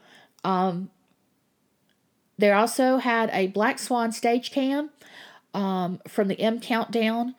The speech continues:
and an on stage cam from the M Countdown. Um,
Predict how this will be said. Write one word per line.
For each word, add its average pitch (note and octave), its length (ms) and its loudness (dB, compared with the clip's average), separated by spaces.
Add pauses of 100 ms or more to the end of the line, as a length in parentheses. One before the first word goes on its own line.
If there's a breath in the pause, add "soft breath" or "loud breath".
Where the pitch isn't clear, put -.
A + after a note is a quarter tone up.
(360 loud breath)
and G3 120 2
an G#3 120 0
on D#4+ 340 2
stage G3+ 400 0
cam F#3+ 400 -2 (260 soft breath)
from F#3+ 220 0
the - 140 -4
M E3 200 -4
Countdown. - 600 -8 (580 loud breath)
Um, C3 320 -6